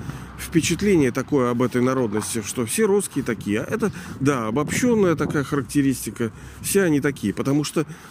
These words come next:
э, большинство такое. А большинство, оно притягивается.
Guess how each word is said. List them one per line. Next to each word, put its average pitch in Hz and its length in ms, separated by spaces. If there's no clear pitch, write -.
э, 110 100
большинство 147 680
такое. 104 500
А 117 120
большинство, 185 720
оно 127 240
притягивается. 156 920